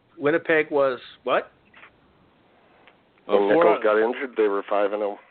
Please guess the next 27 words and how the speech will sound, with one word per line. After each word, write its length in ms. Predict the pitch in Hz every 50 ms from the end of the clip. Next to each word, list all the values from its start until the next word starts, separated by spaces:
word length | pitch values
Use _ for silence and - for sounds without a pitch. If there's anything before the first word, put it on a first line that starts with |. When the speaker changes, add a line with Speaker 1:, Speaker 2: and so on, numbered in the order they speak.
| - -
Speaker 2:
After 300 | - 87 95 - - 104
that 220 | 101 107 98 95 -
game, 140 | 110 107 107
Speaker 1:
They 40 | 156
were 80 | 160 -
Speaker 2:
they 40 | 90
were 120 | 92 -
Speaker 1:
five 180 | 156 160 190 -
and 120 | 180 180
oh. 40 | 165
Speaker 2:
five 100 | 139 110
and 140 | 104 98 - _ _ _ _ _ _ _ _ _ _ _ _ 156
oh. 40 | 156
Speaker 1:
Okay. 140 | - -
Speaker 2:
Yep. 140 | 147 147 - - - _ _ _ _ _ _ _ _ _ _ _ _ _ _ _ _ _ _ _ -
Speaker 1:
It's 120 | 208 - -
five 280 | 175 165 165 165 156
weeks. 300 | 160 165 147 120 - - - - - _ _ _ _ _ _ _ _ _ _ _ _ _ _ - -
Play 460 | 202 220 254 240 180 135 113 95 - _ _ _ _ _ _ _ -
in 340 | 127 139 139 135 131 139 139 - _ - -
Speaker 2:
Oh, 100 | - 143
I 100 | - 120
have 80 | 131
Speaker 1:
those 80 | 151 165
Speaker 2:
no 100 | - 82
idea. 240 | 82 80 90 127 156
Speaker 1:
five 300 | 147 139 135 135 135